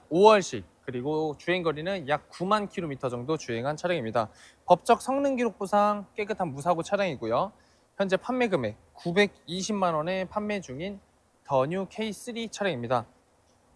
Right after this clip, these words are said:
네, 이 차량은 실제로 제가 대학교 다닐 때, 어, 제 동기가 이 차량 운행했었어요. 근데 굉장히 또 잘 운행했고, 뭐 차도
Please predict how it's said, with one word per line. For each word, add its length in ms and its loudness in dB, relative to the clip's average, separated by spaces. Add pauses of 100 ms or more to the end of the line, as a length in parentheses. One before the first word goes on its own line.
(880)
네, 300 -4 (240)
이 100 -2
차량은 800 4 (400)
실제로 440 4
제가 280 6
대학교 420 4
다닐 320 -2
때, 320 0 (520)
어, 720 -2 (720)
제 160 0
동기가 680 8
이 320 0
차량 420 0
운행했었어요. 640 -2 (560)
근데 240 -2 (220)
굉장히 300 -2
또 120 -4
잘 420 2 (580)
운행했고, 760 -2
뭐 120 -12
차도 440 2